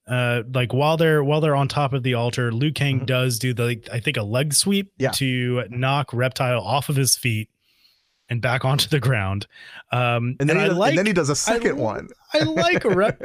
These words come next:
Speaker 1: Reptile's recovery. Do you notice what he does?
Speaker 2: He, he gets up and he's
Speaker 1: And he
Speaker 2: like,
Speaker 1: gets back
Speaker 2: "Ooh."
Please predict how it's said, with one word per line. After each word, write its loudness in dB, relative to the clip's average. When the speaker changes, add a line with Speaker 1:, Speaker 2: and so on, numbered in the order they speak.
Speaker 1:
Reptile's 0
recovery. -2
Do -2
you 2
notice 0
what 0
he -2
does? 0
Speaker 2:
He, -2
he -6
gets -2
up 0
and -2
he's 0
Speaker 1:
And -
he 2
Speaker 2:
like, -2
Speaker 1:
gets -4
back -4
Speaker 2:
"Ooh." -2